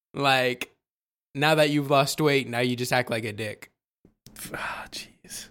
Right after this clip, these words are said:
Speaker 1: You know? So, so, like, and then also, I figured out what the second point of my, uh, thing was. We also see people, uh, change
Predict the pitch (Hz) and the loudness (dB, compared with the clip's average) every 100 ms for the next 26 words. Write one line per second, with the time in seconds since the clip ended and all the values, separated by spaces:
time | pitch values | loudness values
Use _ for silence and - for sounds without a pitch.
0 | _ 120 120 117 117 117 120 _ _ _ | _ -4 -2 -2 -2 -4 -8 _ _ _
1 | _ _ _ _ _ _ _ _ _ _ | _ _ _ _ _ _ _ _ _ _
2 | _ - 156 156 156 156 156 180 170 160 | _ -2 4 6 4 2 0 2 2 4
3 | 147 135 131 - _ _ _ _ _ - | 4 2 -2 -12 _ _ _ _ _ 0
4 | 170 196 190 190 214 233 190 151 135 139 | 2 4 4 8 8 8 4 4 4 0
5 | - _ _ - 135 135 185 160 143 131 | -6 _ _ -10 -6 0 2 4 2 0
6 | 113 127 143 127 113 117 113 104 101 98 | -4 -4 -4 -4 -8 -8 -8 -8 -14 -16
7 | - _ - - - _ 135 113 120 139 | -18 _ -20 -20 -20 _ -8 -8 -10 -14
8 | - _ _ _ _ _ _ _ - 190 | -18 _ _ _ _ _ _ _ 4 6
9 | 269 262 277 - 240 233 247 240 220 208 | 6 6 2 4 2 4 4 4 4 6
10 | 190 - - 175 175 175 165 - _ _ | 4 0 2 6 6 6 0 -8 _ _
11 | _ _ _ _ _ _ _ _ _ _ | _ _ _ _ _ _ _ _ _ _
12 | _ _ _ _ - 180 202 208 208 208 | _ _ _ _ -4 2 4 6 6 2
13 | 208 175 | -2 -6